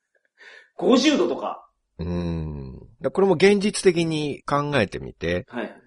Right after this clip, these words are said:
Speaker 2: まあ、旅人の視点で考えましょうよ。我々は人間ですからね。
Speaker 1: なるほど。
Speaker 2: 僕らが旅先で道を歩いててですよ。
Speaker 1: はいはいはい。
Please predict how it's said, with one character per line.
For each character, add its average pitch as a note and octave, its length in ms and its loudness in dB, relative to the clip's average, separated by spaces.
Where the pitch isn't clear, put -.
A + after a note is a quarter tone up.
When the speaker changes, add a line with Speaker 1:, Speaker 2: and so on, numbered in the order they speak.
Speaker 2:
ま G2+ 60 -6
あ、 - 40 -10
旅 C3+ 240 0
人 C3+ 200 2
の A#2 120 0
視 - 100 -4
点 G#2+ 220 2
で G2 100 2
考 G2 340 -2
え F#2 60 2
ま F2+ 140 -2
し - 80 -8
ょ B1+ 40 -6
う - 40 -6
よ。 A1 60 -10
我 F#2+ 140 2
々 B2 140 4
は A2+ 80 2
人 A2 160 -2
間 A#2+ 140 -2
で A2+ 80 2
す - 80 -10
か - 80 -8
ら - 100 -10
ね。 G2 220 -8
Speaker 1:
な A#2 100 -8
る G#2+ 80 -10
ほ F#2 80 -16
ど。 A#2+ 200 -14
Speaker 2:
僕 E3 280 0
ら G#3 140 2
が E2 400 0
旅 C3+ 240 0
先 C3+ 320 -2
で B2+ 180 2
道 A#2+ 300 0
を G#2 80 2
歩 A#2+ 160 2
い C3 80 -2
て - 140 -8
て A#1 160 -10
で A#1+ 140 -8
す - 120 -12
よ。 B1 60 -6
Speaker 1:
は A#1+ 80 -4
い - 20 -6
は - 60 -10
い - 40 -18
は - 100 -20
い。 - 40 -20